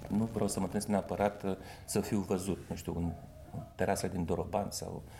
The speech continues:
nu mai știu unde. Adică nu sunt, uh, sălbatic și n-am nimic cu oamenii care se duc acolo, dar e o chestie de alegere personală, pur și simplu. Așa mă simt eu bine.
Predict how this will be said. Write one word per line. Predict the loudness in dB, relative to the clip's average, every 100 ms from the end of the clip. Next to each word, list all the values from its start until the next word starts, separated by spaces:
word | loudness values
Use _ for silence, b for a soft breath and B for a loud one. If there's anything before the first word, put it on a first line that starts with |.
| B B -2
nu | 2
mai | 2
știu | 2 -2 -2
unde. | -2 -2
Adică | -2 0 0 -2 B B B B -12 -10 -6 0
nu | 0
sunt, | 2 2 2
uh, | 2 4 2 0 -6 -8 -6 -4 -2
sălbatic | 2 2 4 2 0 -4
și | -2
n-am | 0
nimic | 4 4
cu | 4
oamenii | 4 4 2
care | -2
se | -4
duc | -4 -2
acolo, | -2 -2 -4 -4 -6 B B B
dar | 0 2
e | 2
o | 0
chestie | 0 0 0
de |
alegere | 0 2 2
personală, | 2 -2 0 0 0 0
pur | -4 -6
și | -8
simplu. | -8 -8 -8 -6
Așa | -4 0
mă | 0
simt | 0 -2 0
eu |
bine. | 0 2 2